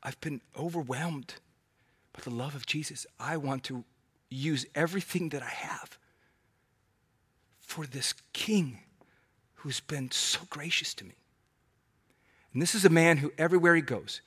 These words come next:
he takes his resources, he takes his time, and he's constantly giving to the community. He's constantly finding ways to bless other people. He, he has four kids,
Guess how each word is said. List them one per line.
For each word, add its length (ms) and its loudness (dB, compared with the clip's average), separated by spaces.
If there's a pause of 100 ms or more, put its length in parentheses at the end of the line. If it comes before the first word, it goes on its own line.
he 120 -16
takes 240 -6
his 180 -6
resources, 440 0
he 40 -12
takes 220 -10
his 100 -12
time, 380 0 (260)
and 80 -2
he's 240 -2
constantly 880 -4 (160)
giving 380 -8 (400)
to 120 -8
the 60 -14
community. 560 -2
He's 240 -6
constantly 480 -4
finding 480 -2
ways 220 -2
to 100 -8
bless 260 -6
other 140 -8
people. 340 -8 (400)
He, 240 -4
he 140 4
has 120 8
four 360 0
kids, 480 8